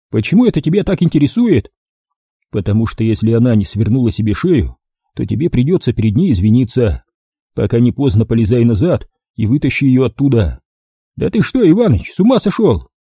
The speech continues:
«Я в порядке. А вот у тебя заметны сдвиги. Ты что, ничего не слышал?» «А что я мог слышать, кроме ругани и вашего бу-бу-бу?» «Короче, она у себя в городе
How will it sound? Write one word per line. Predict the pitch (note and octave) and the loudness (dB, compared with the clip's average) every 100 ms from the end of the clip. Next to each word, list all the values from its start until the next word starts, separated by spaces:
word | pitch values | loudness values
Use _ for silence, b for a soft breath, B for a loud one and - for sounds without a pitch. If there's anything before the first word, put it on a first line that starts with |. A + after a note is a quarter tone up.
| _ - | _ -12
«Я | F#2+ F#2+ | -6 -4
в | F#2 | -4
порядке. | G2 G2+ D#3+ - C#3+ F2+ - _ _ _ - | -4 -2 -2 -2 -2 -2 -6 _ _ _ -6
А | G#2+ | -2
вот | G#2+ - | -2 -2
у | |
тебя | - G#2+ E3+ | -4 -2 -2
заметны | G2+ A2 F#3 A#2+ | 0 0 0 -2
сдвиги. | D#2+ G2 D3 C#3 G2+ B1 _ _ _ | -2 -2 0 0 0 -2 _ _ _
Ты | - G#2 | -4 -4
что, | - D#3+ | -2 0
ничего | G#2 G2+ - B2 | 0 -2 -2 0
не | B2 | 0
слышал?» | - G#3+ - F2 - _ _ _ _ - | 0 -2 -2 -4 -8 _ _ _ _ -4
«А | A#3 | 0
что | G#3+ C4 | 0 0
я | B3 | 0
мог | G#3+ - | 0 0
слышать, | A#3+ A3+ D#3 - _ _ _ | -2 0 -2 -4 _ _ _
кроме | D3+ G3 G#3 | 0 4 4
ругани | A3+ B3 F#3+ D3 | 4 4 4 2
и | |
вашего | D3+ A3+ - E3 | 2 0 0 0
бу-бу-бу?» | D3 A#3 D#3+ E3 A#3+ C#3+ - _ _ _ _ _ _ _ | 2 2 2 2 2 0 -2 _ _ _ _ _ _ _
«Короче, | C#3 G2+ A2 B2 - A2+ | -6 -2 0 0 0 -2
она | G#2 A#2+ | 0 0
у | A2+ | 0
себя | A2 A2 | 0 -2
в | F#2 | 0
городе | F3+ D3+ E2+ B1 | 0 0 -2 -8